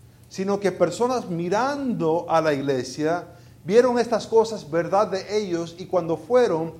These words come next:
se lo presentaron a Pablo. Ahora imagina,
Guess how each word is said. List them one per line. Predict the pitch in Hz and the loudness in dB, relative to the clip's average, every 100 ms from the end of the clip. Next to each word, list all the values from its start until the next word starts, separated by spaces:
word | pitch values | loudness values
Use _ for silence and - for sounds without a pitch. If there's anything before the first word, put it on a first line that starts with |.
| - - - | -20 -20 -16
se | - 185 | -4 -2
lo | 180 | 0
presentaron | 175 165 165 208 202 190 | -2 -4 -2 -2 -2 -4
a | 151 | -4
Pablo. | 202 220 147 101 - - - - - - - - - - - - - | 0 2 2 -4 -16 -20 -20 -20 -20 -20 -20 -20 -20 -20 -20 -14 -4
Ahora | 226 | -2
imagina, | 240 220 247 285 226 | -2 -4 -4 -4 -6